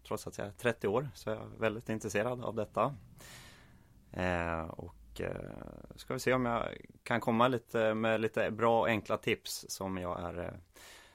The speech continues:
eh, eh, ganska övertygad om, eh, kommer vara, eh, fortsatt bra framöver. Eh, så, ja.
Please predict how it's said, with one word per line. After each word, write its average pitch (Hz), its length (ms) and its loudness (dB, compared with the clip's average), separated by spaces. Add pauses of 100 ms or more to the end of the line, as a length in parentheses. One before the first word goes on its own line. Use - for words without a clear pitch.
(380)
eh, 90 80 -4
eh, 82 400 -6
ganska 113 280 -2
övertygad 92 460 0
om, 85 340 -4 (540)
eh, - 360 -10
kommer 92 460 -2 (840)
vara, 90 280 2 (320)
eh, - 280 -8
fortsatt - 600 0
bra 104 380 6
framöver. 104 460 6 (360)
Eh, - 420 -10 (600)
så, - 320 -8 (400)
ja. - 160 -6